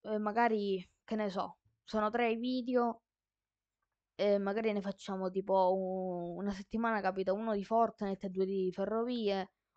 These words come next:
o comunque uno, o la prossima, tipo un'altra settimana uno di que-, u-, uno di tipo delle ferrovie e due di Fortnite. Quindi aspettatevi, voi pure in base al video precedente, se io tipo faccio, ehm,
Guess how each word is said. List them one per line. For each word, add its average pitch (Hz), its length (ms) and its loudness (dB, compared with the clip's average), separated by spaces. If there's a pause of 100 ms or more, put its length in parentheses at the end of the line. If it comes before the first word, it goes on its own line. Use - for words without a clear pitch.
o - 140 -2
comunque 202 420 0
uno, 190 540 -2 (360)
o - 80 -4
la 202 80 6
prossima, 202 320 -2 (100)
tipo 196 220 0
un'altra 190 480 2
settimana 190 680 -4
uno 190 360 -2
di 185 220 -4
que-, 196 320 2 (140)
u-, 190 100 -4 (260)
uno 202 220 -2
di 185 300 -4
tipo 185 200 -2
delle 180 220 0
ferrovie 185 380 0
e 180 40 -4
due 180 160 -2
di 226 140 -2
Fortnite. 190 800 -4 (420)
Quindi 208 400 0 (600)
aspettatevi, 220 840 -2 (380)
voi 277 180 8
pure 254 160 6
in 208 140 4
base 202 260 0
al 185 240 -4
video 185 220 -2
precedente, 190 560 0
se - 120 -6
io 240 160 2
tipo 202 300 0
faccio, 170 480 -6 (1000)
ehm, 180 1040 2